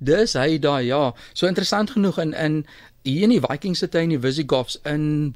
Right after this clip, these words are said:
Denemarke, in die suide van Engeland, het hulle rondgedra as gelukbringers, want hulle het geglo, jy ken daai Engelse sê ding, "Lightning never strikes the same place twice." So, hier is by, in,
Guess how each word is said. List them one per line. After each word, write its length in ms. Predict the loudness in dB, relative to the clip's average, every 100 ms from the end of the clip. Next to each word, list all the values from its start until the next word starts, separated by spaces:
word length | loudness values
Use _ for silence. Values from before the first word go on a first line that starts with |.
| -2
Denemarke, 540 | 0 2 2 0 0
in 40 | -2
die 80 |
suide 300 | 0 0 0
van 180 | -2 -4
Engeland, 500 | -2 -2 -2 -4 -10 _ -20 -20 -20 -20 -2
het 180 | -2 0
hulle 260 | 0 2
rondgedra 480 | 2 0 0 -2 0
as 100 | -2 0
gelukbringers, 680 | 0 0 0 -2 0 -2
want 140 | -4 -2
hulle 120 | -2
het 80 | -2
geglo, 220 | -4 0
jy 120 | 0
ken 140 | 0 -2
daai 140 | -2
Engelse 320 | 0 -2 0 -4 -4
sê 300 | -8 0 2 2
ding, 240 | 0 -2 -8 -20 -4
"Lightning 480 | 0 0 -2 -4 -2
never 220 | -2 -2
strikes 340 | -4 -6 -6 -6
the 80 |
same 240 | -4 -2 -4
place 300 | -2 -2 -2 -8
twice." 540 | -4 -4 -4 -8 -10 _ _ _ _ -20 _
So, 460 | 0 4 6 4 0 _ _
hier 320 | -8 -2 -2
is 100 | -2
by, 320 | 0 2 0 -4
in, 220 | -6 -6